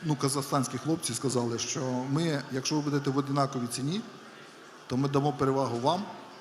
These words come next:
тільки тому, що вони зав-, завмерли, а потім кажуть: "Ну, тільки тому, що, е, поки ви воюєте, вони до нас не прийдуть".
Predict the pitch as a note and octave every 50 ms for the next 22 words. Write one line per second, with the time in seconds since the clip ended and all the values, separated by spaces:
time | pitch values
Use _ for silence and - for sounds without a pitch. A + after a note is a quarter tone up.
0 | - - - - - - - - - - - - - - - - - - - -
1 | - - - - - - F#3 - D3 C#3+ - C#3+ C#3 D3 F3 F3+ E3+ - - C#3+
2 | C3 B2+ B2+ A#2+ - - - - - - - - - - - - - - - -
3 | - - - - - - - - - - - - C3 C#3+ D#3 D3 C3+ C3 C#3 C#3+
4 | D3 - C#3 B2 D3 D3 D3+ D#3+ F3 F3 D#3 C#3+ C3+ - D3 C#3 C#3+ D3 C#3+ -
5 | C#3+ C#3 C3 C3+ C3 C3 D3+ D#3 C#3+ - - - - - - F#3 E3+ - E3+ F3
6 | E3+ E3 E3+ F#3 F#3+ - - - D#3 D3+ D3 C#3 A#2+ - - - - C#3 C3+ C3+
7 | C3 B2+ B2+ A#2+ - - D#3+ D#3+ - F3 E3+ E3 E3 D#3+ D#3+ E3+ F3 F3+ A3 A3+
8 | G3 D#3+ C#3+ - A2+ G#2+ - - - - - - - - - - - - - -
9 | - - - - - - - - - - - - C#3+ B2+ C3+ D#3 F3 F3 D3+ D3+
10 | D3+ D#3 D3+ D3 D3 C#3+ C#3 D3 D3 C#3 C3 C3 A#2+ B2